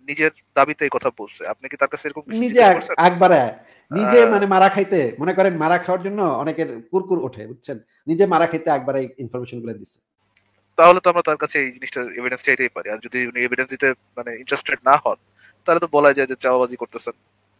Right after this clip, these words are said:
Speaker 1: আহ, তাহলে তার সাথে কথা বলার রিজন নাই।
Speaker 2: এ-, exactly, আমি তার কাছে যে জিনিসটা চেয়েছি সেটা হচ্ছে সে তার ছবি চেহারাটা দেখাবে ক্যামেরাটা on করে,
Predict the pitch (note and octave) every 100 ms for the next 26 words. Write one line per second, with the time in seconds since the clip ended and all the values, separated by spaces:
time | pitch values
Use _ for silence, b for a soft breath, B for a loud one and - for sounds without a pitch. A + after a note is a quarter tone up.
0 | - C#3 C3+ - C#3+ C#3+ C#3+ D3 C3+ D3
1 | C#3+ C#3+ C3 _ _ C#3+ D#3+ D#3+ _ _
2 | _ _ _ _ _ _ _ _ _ b
3 | b b b F3+ F3+ G#3+ G3+ D#3 C3 C3+
4 | G3 F#3+ F3+ F3+ F#3+ D3 C#3 C#3+ D#3+ C#3+
5 | B2 A#2 F3 G3+ A#2+ A#2 C#3 C#3 B2 B2
6 | A#2+ B2+ B2 C3 B2 B2 A2+ G#2+ A#2 -
7 | A#2+ A2 G#2+ A2 G#2+ B2 A#3